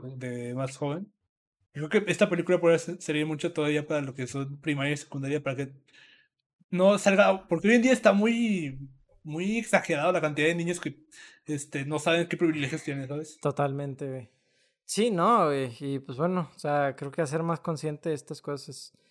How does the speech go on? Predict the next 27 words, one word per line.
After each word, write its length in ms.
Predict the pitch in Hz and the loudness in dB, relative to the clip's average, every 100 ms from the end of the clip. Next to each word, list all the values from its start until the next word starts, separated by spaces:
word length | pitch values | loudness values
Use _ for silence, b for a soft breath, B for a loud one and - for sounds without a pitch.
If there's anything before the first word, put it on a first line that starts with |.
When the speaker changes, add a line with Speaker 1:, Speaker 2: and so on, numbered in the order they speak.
| _ _ _ | _ _ _
Speaker 2:
es 100 | - | -8
muy 160 | 143 | -4
bueno, 340 | 135 123 120 107 _ | -2 -2 -6 -12 _
pero 340 | - 131 127 104 - | -8 -4 -4 -6 -8
digo, 260 | 143 127 | -4 -4
creo 160 | - 143 | -4 -6
Speaker 1:
Ujú. 60 | 135 | -2
Speaker 2:
que 220 | 143 127 | -2 0
yo 120 | 135 | 0
ya 140 | 143 | 0
no 120 | 143 135 | -2 -4
tengo 160 | 139 | -6
mucho 260 | 139 135 139 | -4 -6 -6
que 100 | 143 | -4
decir 240 | 131 139 | -4 -2
al 100 | 135 | -2
respecto, 440 | 120 - - - 180 | -2 -4 -8 -8 -8
no 100 | 143 | -8
sé 120 | 135 | -6
si 80 | 123 | -8
ustedes 280 | 117 135 123 | -8 -10 -8
tengan 260 | 135 127 | -8 -6
algo 180 | 123 123 | -6 -4
más 180 | 123 123 | -6 -8
que 100 | - | -10
decir, 260 | 123 139 139 | -10 -8 -8
amigos. 400 | 147 151 160 | -8 -8 -10